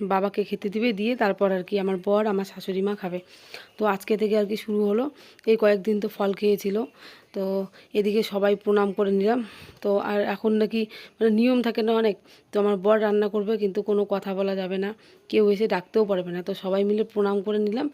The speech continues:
প্রণাম টণাম করে নিয়ে আমরা তো এখন ঘরে যাব। আর মা আর আমার হচ্ছে বর আর আমার মামি শাশুড়ি আর কি সব কিছু রেডি করে দিয়ে গেল।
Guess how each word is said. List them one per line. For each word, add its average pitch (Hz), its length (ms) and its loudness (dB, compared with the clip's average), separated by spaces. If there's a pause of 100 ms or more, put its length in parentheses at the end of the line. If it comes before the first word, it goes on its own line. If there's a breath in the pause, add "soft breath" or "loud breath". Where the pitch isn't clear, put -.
(300 loud breath)
প্রণাম 202 280 0
টণাম 220 280 0
করে 214 280 2
নিয়ে 247 200 0
আমরা 196 260 0
তো 196 100 -2
এখন 202 240 -2
ঘরে 180 260 -4
যাব। 190 160 -2 (520 loud breath)
আর 202 180 -2
মা 190 200 -2 (200)
আর 190 240 -4
আমার 180 220 0
হচ্ছে 175 240 -10
বর 196 260 0 (100)
আর 196 120 0
আমার 196 180 0
মামি 190 240 0
শাশুড়ি 196 380 -4
আর 185 80 -2
কি 208 80 -4
সব 190 220 -6
কিছু 208 220 -4
রেডি 202 240 2
করে 202 220 2
দিয়ে 196 220 2
গেল। 202 160 0